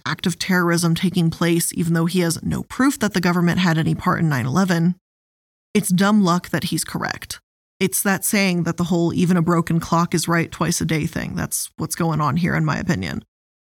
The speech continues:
He's thrown so much crap at the wall that, yeah, a very small amount of it will unfortunately stick.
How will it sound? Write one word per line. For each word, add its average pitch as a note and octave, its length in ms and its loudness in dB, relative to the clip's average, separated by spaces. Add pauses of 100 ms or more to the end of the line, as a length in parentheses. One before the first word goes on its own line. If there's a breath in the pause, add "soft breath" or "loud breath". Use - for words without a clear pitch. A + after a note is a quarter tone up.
(120)
He's B3+ 140 2
thrown A3 380 2
so - 280 0
much C4+ 220 0
crap F3 240 -2
at - 100 -4
the E3+ 60 0
wall D3 280 0
that, E3+ 120 2
yeah, F3+ 200 2 (100)
a E3+ 60 2
very F#3 400 2
small F#3 320 2
amount E3 280 2
of E3+ 120 0
it E3 180 -2
will F3 400 2
unfortunately D3+ 640 -2
stick. - 500 -8